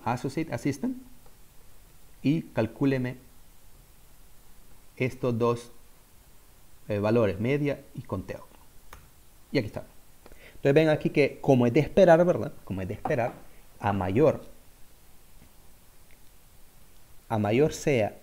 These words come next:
el rango, pues mayor salario, ¿verdad? Entonces esto ya es algo esperado, ¿verdad? Entonces diecisiete mil, veintitrés mil, veintinueve mil y el número de observaciones que fueron utilizadas, ¿verdad? Ok,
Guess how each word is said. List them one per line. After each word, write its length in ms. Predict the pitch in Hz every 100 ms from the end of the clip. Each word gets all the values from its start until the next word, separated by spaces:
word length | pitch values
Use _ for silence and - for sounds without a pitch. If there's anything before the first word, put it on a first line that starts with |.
| - - -
el 160 | 123 104
rango, 460 | 127 139 143 165 -
pues 280 | 113 -
mayor 280 | 98 95 98
salario, 440 | - 104 98 98 -
¿verdad? 260 | 101 - -
Entonces 380 | - 104 110
esto 200 | 104 - 113
ya 160 | 104
es 60 | 98
algo 160 | 110
esperado, 480 | 110 - 98 120 104
¿verdad? 220 | 92 - - - - - - - - - - - - - - - - - - - -
Entonces 220 | - 113
diecisiete 460 | 113 127 120 117 117
mil, 380 | 123 160 180 -
veintitrés 440 | 107 98 - 104 104
mil, 200 | 160 165
veintinueve 520 | 123 107 104 104 113
mil 320 | 156 190 - - - -
y 320 | 143 190 202 -
el 160 | - 110
número 220 | 127 139
de 20 |
observaciones 460 | 139 - 113 135 131
que 80 | 120
fueron 180 | 123 117
utilizadas, 500 | 110 104 - - -
¿verdad? 180 | - - - - - - - - - - - - - - - - - - - - - - -
Ok, 260 | 117 117